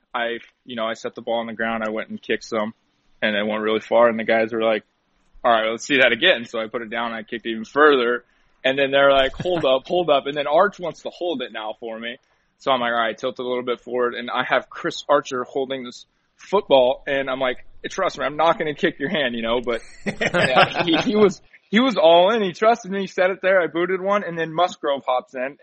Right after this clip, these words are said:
Speaker 1: <laughs> and he's like, "All right, now <laughs> we're gonna get up to game speed." I think Crick hopped on the other side. Ponce was, now, now we have a defense. I have six-foot-five, six-six Joe Musgrove snapping the ball, Chris Archer holding it,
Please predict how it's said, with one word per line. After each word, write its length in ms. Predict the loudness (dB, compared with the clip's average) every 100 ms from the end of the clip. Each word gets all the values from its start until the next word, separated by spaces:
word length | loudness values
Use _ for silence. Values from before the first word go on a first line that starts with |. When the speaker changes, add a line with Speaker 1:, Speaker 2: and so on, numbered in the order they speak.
| -6
Speaker 1:
<laughs> 100 | -6 -8
and 140 | -10 _ _ _
he's 200 | -10 -2
like, 180 | 2 2 4
"All 80 | 6
right, 240 | 6 4 _ _ _ -20
now 240 | 0 2 4 0
<laughs> 40 | -6 -8
we're 200 | -6 -2
gonna 140 | -2
get 120 | 2
up 100 | 2 2
to 60 |
game 240 | -4 -4 -6
speed." 320 | -2 0 2
I 60 | 0
think 220 | -4 -10
Crick 240 | -6 -6 0
hopped 300 | 0 0 -4
on 140 | -4
the 60 | -4
other 120 | -6
side. 360 | -2 -2 -2 -4
Ponce 240 | -4 -4 -4
was, 320 | -16 -20 -20
now, 200 | -4 -2 0
now 140 | 0
we 60 | 2
have 100 | 0
a 80 | -4
defense. 500 | -8 -10 -6 -8 -4
I 100 | -2 -2
have 80 | -4 _ _
six-foot-five, 840 | -16 -14 -8 -8 -6 0 2 2 -2
six-six 640 | -12 -14 -12 -8 -8 -6
Joe 160 | -4 -2
Musgrove 500 | -2 -4 -4 -8 -8
snapping 460 | -6 0 0 0 -6
the 60 |
ball, 380 | 0 4 4 2 _ _
Chris 260 | -2 0 4
Archer 260 | 4 4
holding 380 | -4 -4 -4 -6
it, 160 | -8